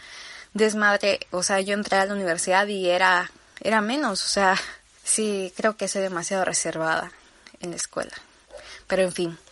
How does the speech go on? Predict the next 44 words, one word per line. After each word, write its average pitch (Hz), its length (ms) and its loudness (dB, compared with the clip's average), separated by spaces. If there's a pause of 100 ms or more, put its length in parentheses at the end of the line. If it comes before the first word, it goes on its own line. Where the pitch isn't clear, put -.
(400)
eh, 208 280 4 (120)
sí, 269 380 6
o 294 100 8
sea, 220 480 8 (360)
y 247 160 2
me 226 200 6
he 247 60 2
topado 285 380 6
con 233 220 2
personas 196 600 -2
que, - 460 -6 (320)
que 220 180 4
siento 247 420 6
que 240 160 4
no 214 140 2
les 233 260 4
interesa 190 580 2
mucho 208 360 2
o 196 60 0
que 180 100 0
tal 190 220 2
vez 196 180 2
no 196 80 0
están 196 300 2
estudiando 180 500 0
algo 180 220 2
que - 160 -4
ellos 165 260 -2
quisieran 196 640 4
estudiar. 170 560 -2 (500)
Y 180 80 -10
tal 175 220 4
vez 175 140 0
por 170 200 -2
eso 175 260 -2
no 175 140 -4
es 170 120 -4
como 170 220 -6
que 175 140 -6
le - 180 -4
prestan 190 580 0
la 190 100 -6
suficiente 180 640 -2
atención 170 580 -4